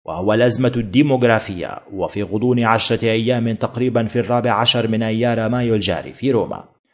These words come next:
ستصبح موضوع تحليل ومناقشة على مستوى مؤسساتي عال في لقاء سيفتتحه قداسة البابا فرانسيس.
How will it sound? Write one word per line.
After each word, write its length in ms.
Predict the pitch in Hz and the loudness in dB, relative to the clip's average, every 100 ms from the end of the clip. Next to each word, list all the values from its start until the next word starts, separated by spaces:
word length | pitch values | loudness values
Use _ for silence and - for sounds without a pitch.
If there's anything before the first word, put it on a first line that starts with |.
| _ _ | _ _
ستصبح 540 | - 92 - 107 101 | -14 -8 -4 -2 -2
موضوع 440 | 117 107 123 113 | -2 0 2 4
تحليل 480 | 110 104 - 123 120 | 2 -2 -2 0 2
ومناقشة 680 | 110 120 120 120 110 110 120 | 2 2 0 -2 -2 -2 0
على 320 | 95 110 123 | 0 2 2
مستوى 440 | 135 131 139 131 | 0 -2 2 4
مؤسساتي 880 | 127 131 127 127 131 120 127 127 117 | 6 2 2 -2 0 0 0 0 0
عال 420 | 98 101 76 76 - _ _ _ _ | 0 -2 -2 -8 -8 _ _ _ _
في 80 | - | -16
لقاء 500 | 87 87 107 107 107 | -14 -2 0 2 0
سيفتتحه 760 | 104 113 110 120 127 107 104 104 - | 0 0 0 -2 -4 -6 -6 -6 -6
قداسة 500 | 117 120 107 98 107 | -4 -2 -4 -6 -6
البابا 360 | 87 98 87 | -4 -4 -4
فرانسيس. 760 | 76 - 120 - 67 65 - - | -6 -6 -6 -6 -10 -14 -18 -20